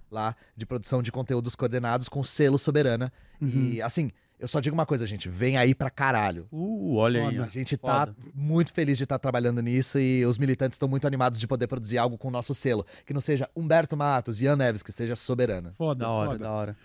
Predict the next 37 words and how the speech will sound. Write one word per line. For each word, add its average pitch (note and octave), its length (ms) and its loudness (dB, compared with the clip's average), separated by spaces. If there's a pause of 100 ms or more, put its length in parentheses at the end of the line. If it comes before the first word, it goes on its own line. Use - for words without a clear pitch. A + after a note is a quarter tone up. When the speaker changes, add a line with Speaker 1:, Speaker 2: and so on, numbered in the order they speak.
(160)
Speaker 2:
O G#3 80 8
Vinícius, G3+ 840 10
ele E3 240 10
deixa E3 340 8
aqui E3 340 6
à F3 220 8
disposição F3 460 4
o E3 40 8
trabalho F#3 320 6
dele. D#3+ 200 8
Ele C#3 120 8
diz: B2+ 180 6
ó, B2+ 100 6
"Sou C#3+ 140 0
programador F3+ 600 6
full A3+ 160 4
stack - 520 2 (400)
na D#3 120 8
Incloud D3 480 6
Sistemas. C#3+ 720 4
Gostaria D#3+ 480 6
de D#3 100 2
contribuir D3 540 8
voluntariamente A#3+ 680 8
pra F#3+ 80 4
Soberana. F3 480 8 (260)
Eu E3+ 80 6
tenho G#3+ 140 6
ideias E3+ 400 6
de, D3 120 4 (160)
pra D3+ 180 0
site, E3 360 2
blog D3+ 340 4
com D3+ 260 4 (280)
Search E3 460 4
Engine E3+ 460 8
Optimization, E3+ 1040 6